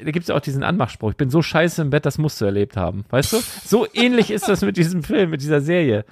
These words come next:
Speaker 1: Wahnsinn. Wirklich.
Speaker 2: Hast du Game of Thrones mal geguckt?
Speaker 1: Ja.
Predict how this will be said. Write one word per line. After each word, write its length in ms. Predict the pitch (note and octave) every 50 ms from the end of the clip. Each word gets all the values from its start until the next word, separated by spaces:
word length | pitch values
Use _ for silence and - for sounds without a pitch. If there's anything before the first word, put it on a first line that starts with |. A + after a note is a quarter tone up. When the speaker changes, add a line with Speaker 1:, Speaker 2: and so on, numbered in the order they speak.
| - _ _ _
Speaker 1:
Wahnsinn. 600 | - C3+ D#3+ F#3+ F#3+ D3+ A#2 G#2+ F#2 E2+ F2 G2 - _ - - - _ _ _ _ _
Wirklich. 380 | B2+ C#3+ E3+ E3+ - A#2 D3+ D3+
Speaker 2:
Hast 120 | C#3 D#3
du 40 | E3
Game 180 | D3 E3+ F#3 F#3
of 120 | E3+ -
Thrones 300 | - F3 F3+ G#3+ A3+ -
mal 120 | A#3 A3 A3
geguckt? 260 | A3+ - - C4 -
Speaker 1:
Ja. 380 | A2 B2 C3+ B2+ A2+ F#2 E2